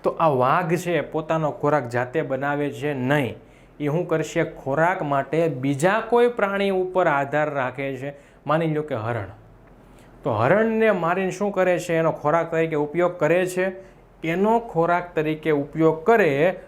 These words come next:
એટલે એ જટિલનું સરળમાં રૂપાંતર કરવા માટે ઉદ્દીપક કે ઉત્સેચકોનો ઉપયોગ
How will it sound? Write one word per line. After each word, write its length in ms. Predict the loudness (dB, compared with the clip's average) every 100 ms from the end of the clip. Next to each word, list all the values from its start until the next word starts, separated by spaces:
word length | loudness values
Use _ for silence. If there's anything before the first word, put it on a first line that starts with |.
| -14
એટલે 260 | -6 -2 -2
એ 220 | 0 -4
જટિલનું 960 | -2 -2 -2 0 2 2 2 0 -2 -4
સરળમાં 760 | -8 0 2 4 2 2 0
રૂપાંતર 580 | -2 -2 -2 -2 -2 -4
કરવા 420 | -2 -2 0 0
માટે 340 | -2 -2 -2 -4
ઉદ્દીપક 800 | -4 -4 -2 -2 0 -2 0 -4
કે 60 |
ઉત્સેચકોનો 920 | -4 -4 -6 -4 -2 -4 -4 -2 -2
ઉપયોગ 440 | -4 0 2 2